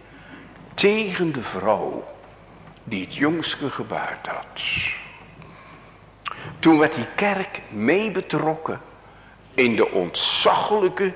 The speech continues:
voortgaande worsteling tussen het vrouwen- en het slangenzaad. Ja. Want nu, hier heeft Saul een afdruk van zijn doel.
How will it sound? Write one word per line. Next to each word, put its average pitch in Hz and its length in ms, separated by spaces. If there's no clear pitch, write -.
voortgaande 175 1120
worsteling 147 840
tussen 95 360
het 87 180
vrouwen- 131 760
en 107 180
het 98 140
slangenzaad. - 720
Ja. - 120
Want 82 140
nu, 107 360
hier 180 460
heeft 139 420
Saul 127 400
een 104 240
afdruk 170 720
van 139 300
zijn 110 220
doel. 101 460